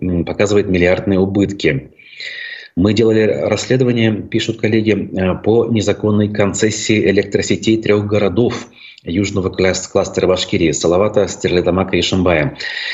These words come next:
На днях был задержан экс-гендиректор «Газпром нефтехим» Салавата Айрат Каримов,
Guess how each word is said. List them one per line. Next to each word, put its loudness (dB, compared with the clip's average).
На 2
днях 0
был 0
задержан 0
экс-гендиректор 0
«Газпром 0
нефтехим» -2
Салавата 0
Айрат 0
Каримов, 2